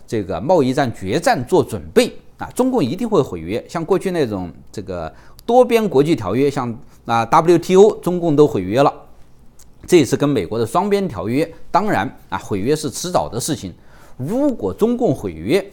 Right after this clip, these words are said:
那个时候川普啊，他就可以名正言顺的升级贸易战啊，甚至是展开贸易战的决战。以美国现在的经济实力，要想打垮中共啊，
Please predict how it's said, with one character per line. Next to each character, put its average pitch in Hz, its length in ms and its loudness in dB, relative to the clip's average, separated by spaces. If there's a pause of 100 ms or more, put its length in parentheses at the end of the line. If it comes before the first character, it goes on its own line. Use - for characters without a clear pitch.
(100)
那 175 120 -4
个 147 80 -2
时 - 80 -10
候 107 120 -4
川 131 200 -8
普 78 140 -12
啊， 69 100 -10 (140)
他 104 100 -12
就 95 120 -10
可 - 120 -12
以 101 80 -8
名 82 400 -8
正 160 280 -8
言 80 200 -10
顺 170 220 0
的 98 100 -2 (680)
升 208 420 4
级 107 220 -6
贸 147 240 4
易 117 160 -2
战 180 180 4 (240)
啊， 90 160 -10 (360)
甚 196 280 6
至 147 160 -2
是 123 160 -2
展 82 360 -2
开 190 200 4 (160)
贸 175 220 2
易 127 140 0
战 147 180 0
的 101 80 -4
决 143 320 -8
战。 202 180 2 (460)
以 190 100 -4
美 147 200 2
国 170 120 4
现 302 300 0
在 156 160 2
的 120 100 0
经 151 220 0
济 143 160 -2
实 101 220 -8
力， 156 240 0 (960)
要 143 160 2
想 113 180 -2
打 113 200 0
垮 87 180 -4
中 131 180 -2
共 147 160 0
啊， - 220 -4